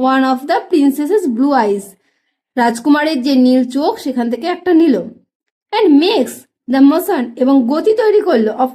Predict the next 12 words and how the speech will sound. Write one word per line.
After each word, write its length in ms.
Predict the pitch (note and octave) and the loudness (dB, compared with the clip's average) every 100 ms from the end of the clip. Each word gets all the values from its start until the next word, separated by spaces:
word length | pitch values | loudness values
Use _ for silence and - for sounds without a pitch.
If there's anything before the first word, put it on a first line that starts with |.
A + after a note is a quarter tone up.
| - | -4
flying, 360 | C#4+ B3+ G#3+ G#3+ - | -2 0 -2 -6 -2
ওড়ার। 300 | B3+ G#3+ F#3 - _ _ - - - _ _ _ _ _ _ _ _ _ _ _ - | 0 0 -2 -10 _ _ -20 -20 -20 _ _ _ _ _ _ _ _ _ _ _ -2
Goes 560 | A#3+ E4 G4+ C#4+ A4+ F#4+ | 0 2 2 0 -2 -4
to 60 | |
the 200 | C#4+ D#4 A4 | -2 -4 -4
cardboard 580 | D4 A#3+ A3 A3+ D#4+ G#4 | -2 -2 -2 -2 -4 -4
cottage, 500 | D4+ G3+ G3+ F#3 F3+ F3+ _ _ | -6 -6 -6 -10 -12 -20 _ _
এবং 260 | A#3+ C4 C4+ | -2 0 -2
কোথায় 300 | D#4+ A4+ A#4 | -2 -2 0
গেল? 380 | B4+ A4 C4 F3 - _ | 0 0 0 -4 -12 _
সেই 380 | - C#4 D4+ A4 | -6 -2 -2 -2
কার্ডবোর্ডের 1000 | - B3+ B3 A#3 C#4 C4+ B3+ G#4+ G#4 | -4 -2 -2 -2 -2 2 2 0 -4